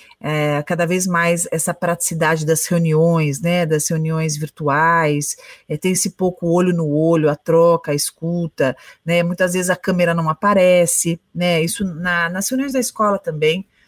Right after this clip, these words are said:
Tudo bem que a gente teve uma influência aí da, da pandemia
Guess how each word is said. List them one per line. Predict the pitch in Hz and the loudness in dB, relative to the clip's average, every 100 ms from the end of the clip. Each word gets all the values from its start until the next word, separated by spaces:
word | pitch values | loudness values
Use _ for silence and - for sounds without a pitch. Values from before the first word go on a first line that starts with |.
| _ - _ _ _ _ _ _ _ - | _ -20 _ _ _ _ _ _ _ -8
Tudo | 311 269 | -2 2
bem | 220 | 4
que | 220 | 4
a | |
gente | 202 202 | 2 2
teve | 196 180 | 0 0
uma | 185 | 0
influência | 185 190 170 175 - | 0 2 2 2 0
aí | 160 156 | 0 0
da, | 165 165 160 143 131 | 0 0 2 0 -2
da | 127 - - - 151 | -6 -10 -14 -8 -4
pandemia | 170 156 160 147 139 208 | -2 0 0 0 0 0